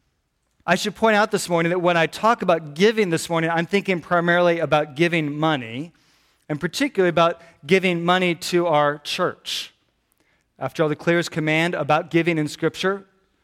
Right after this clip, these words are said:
in the New Testament, Galatians six six, is about giving to support the teaching you receive at church, which in our economy will mean money. Which means if, if you're not a member here,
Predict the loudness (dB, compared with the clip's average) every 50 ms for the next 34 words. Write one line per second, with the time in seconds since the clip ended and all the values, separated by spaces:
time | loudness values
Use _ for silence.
0 | _ _ _ _ _ _ _ -4 -2 -2 -2 -2 0 0 0 0 -2 -2 -6 -6
1 | -6 -2 -2 0 0 0 0 -2 -6 -6 -4 -4 -4 -2 0 -2 -2 -2 -4 -8
2 | -4 -2 -2 -2 -2 -6 -2 2 2 2 2 0 -2 -2 -4 -6 -8 -12 _ _
3 | _ _ -8 -8 -8 -6 -2 0 0 0 0 -4 -6 -4 -4 -4 -4 -4 -6 -4
4 | -4 -2 -4 -4 -4 -4 -2 -2 -2 -4 -4 -4 -4 -4 -4 -6 -6 -6 -4 -6
5 | -6 -8 -10 -12 -12 -12 -16 _ _ _ _ _ _ -4 -4 -4 -2 -2 0 0
6 | 0 -2 -2 -2 0 0 -2 -2 -4 -4 -6 -6 -8 -8 -8 -8 -12 -14 _ _
7 | -6 -6 -6 -6 -8 -12 -14 -16 -18 _ _ _ _ _ _ _ _ _ _ _
8 | _ _ _ _ _ _ _ _ _ _ _ _ _ _ _ _ _ _ _ _
9 | _ _ _ _ _ _ _ _ _ _ -6 0 0 0 0 2 2 2 2 2
10 | 0 -2 -2 -2 -4 -4 -2 0 0 2 4 2 2 2 2 2 0 2 2 2
11 | 0 2 2 2 2 2 0 -2 -6